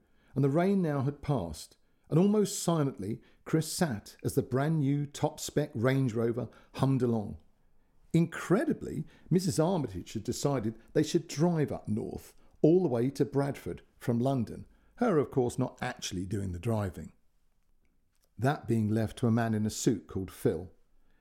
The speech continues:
and Chris looked around the car, the luxurious cream interior, and then noticed the sign for Cottingley just going past. They'd agreed a plan already, a rough structure for the piece. Of course, he'd kind of pushed her in the direction he wanted it to go. He'd said,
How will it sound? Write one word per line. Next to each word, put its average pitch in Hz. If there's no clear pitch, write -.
and 156
Chris 214
looked 185
around 143
the 131
car, 127
the 113
luxurious 123
cream 123
interior, 110
and 139
then 165
noticed 175
the -
sign 165
for 139
Cottingley 87
just -
going 117
past. 107
They'd 160
agreed 202
a 151
plan 127
already, 127
a 175
rough 190
structure -
for 107
the 110
piece. -
Of 120
course, 113
he'd -
kind 104
of 90
pushed -
her -
in 92
the 95
direction 101
he 92
wanted 92
it -
to -
go. 87
He'd 247
said, 110